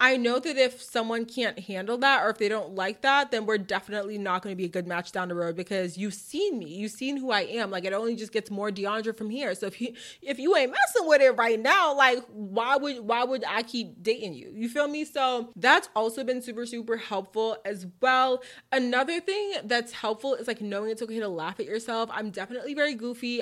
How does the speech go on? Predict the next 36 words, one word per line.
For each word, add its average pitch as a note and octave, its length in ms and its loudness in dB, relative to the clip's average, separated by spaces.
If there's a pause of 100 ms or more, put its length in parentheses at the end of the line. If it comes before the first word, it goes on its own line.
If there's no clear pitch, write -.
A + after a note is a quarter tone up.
I G#3+ 140 -2
know G3 540 2
that, G#3+ 340 0
you B4 140 4
know, A4+ 240 6
I C4+ 140 6
be D4+ 100 -2
stumbling C#4 340 2
over C#4 180 2
my C4+ 140 2
words. B3+ 420 4
I B3+ 120 4
be, C4 200 -4
I C4+ 120 0
make B3+ 240 0
mistakes. B3+ 420 0
We're C4 80 -2
human. B3+ 680 -2
Again, A#3+ 260 -2
no A3 80 -6
one C4 120 -2
is B3 120 -8
perfect. C4 420 -2
So C4 360 0 (340)
make D4 200 0
it E4+ 140 -4
an D#4 160 -4
okay B3 460 0
thing A#3+ 320 -2
to A#3 180 -8
laugh F#3+ 380 -2
at G3+ 80 -6
yourself, G#3+ 640 -4
to B3 80 -4
be G#3+ 260 -6
like, G#3 300 0